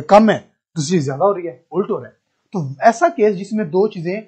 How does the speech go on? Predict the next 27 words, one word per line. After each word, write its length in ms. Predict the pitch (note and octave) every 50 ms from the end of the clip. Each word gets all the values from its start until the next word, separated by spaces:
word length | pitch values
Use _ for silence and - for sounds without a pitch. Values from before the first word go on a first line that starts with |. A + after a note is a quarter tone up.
| _ _ _ _ _ E3 F3
अ, 200 | E3+ F3 E3+ F3 G3
उल्टी 260 | A#3 B3+ A3+ - C#4+
हो 100 | D4 B3+
जा 200 | F3 E3 F3 E3
रही 140 | D#3 D3+ D3
हो, 100 | E3 G3+
उसको 300 | G3+ G3+ G3 - - G#3+
हम 60 | F#3+
बोलते 200 | D#3+ D#3+ D#3+ A3+
हैं 80 | A3 - G3
inversely 580 | F#3 E3+ C#3 C3 F3 F3+ F3 - F#3+ F#3+ G3
proportional। 500 | G3 F#3+ D3 C3 - - - - - _ _ _ _ _ _ _ _ _ _ _ _
तो 100 | G#3 G#3+
इन्होंने 200 | A3 B3 C4 C#4
भी 140 | B3+ C4 B3
ये 60 | A#3
कहा 160 | - F3+ E3+
था 140 | - A#3 C#4+ - - _ _ _ _ _ _ _ _ _ _ _ _ _ _ _ _ _ -
कि 60 | G#3
जो, 260 | E3 G#3+ G#3+ G#3+ G#3+
अ, 280 | G3+ F#3 F#3 F3+ F3+ F3+ - - _ _ _ _ _ _
force 340 | - - F#3+ G3+ B3+ B3 G#3+
होती 160 | F3+ F#3+ F#3+
है 60 | F3+
वही 200 | E3 F3 G#3 C4
force 320 | - - F3 E3+ E3+ F3 F3
होगी 340 | C#3+ D3 G3+ C4+ D4 -